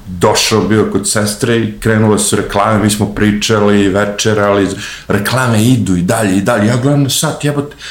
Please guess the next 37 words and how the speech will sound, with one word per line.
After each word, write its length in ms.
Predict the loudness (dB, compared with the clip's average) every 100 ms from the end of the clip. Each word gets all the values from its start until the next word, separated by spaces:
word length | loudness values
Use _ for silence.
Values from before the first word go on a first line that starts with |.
| -16
pa 120 | -8 -4
moguće 460 | 0 0 0 0
da 100 | 0
idu 140 | 2 0
reklame 440 | -2 -2 -2 -4
trideset 300 | -2 -2 -2
minuta?" 280 | -4 -4 -8
Nemoguće. 580 | -6 -4 -4 -8 -10 -14 -16 -18 -16 -8
Sigurno 520 | -2 2 4 6 6 6
da 100 | 4
je 60 |
bilo 280 | 4 4 4
između 360 | 4 4 2 0
tih 200 | -2 -2
reklama 320 | -2 0 0
barem 360 | 2 4 6
minut 260 | 6 6 2 0 -4
te 100 | -4
serije. 420 | -4 -4 -4 -6 -12 -20 -8 -6 -6
Ne, 340 | -4 0 2 2
brate, 340 | 0 -2 -10 -16 -8 -6 -8 -14 -14
trideset 360 | -6 -2 -2 2
minuta 300 | 2 2 0
su 180 | -2 0
reklame 540 | 0 -2 -2 0 0 0
bile, 160 | 0 -2 -4 -6 -8 -10 -14 -18 -6
kako, 460 | -2 -2 -2 -2 0
ne 240 | 0 -2
znam, 200 | -6 -12 -14 -6
da 120 | -2
mi 80 | 0
jebeš. 400 | 0 -2 -8 -16 -12
Rekao, 280 | -6 -2 0
"Ovo 100 | 2
je 100 | 2
trebalo 300 | 2 2 0
snimiti. 500 | 2 2 2 0 -4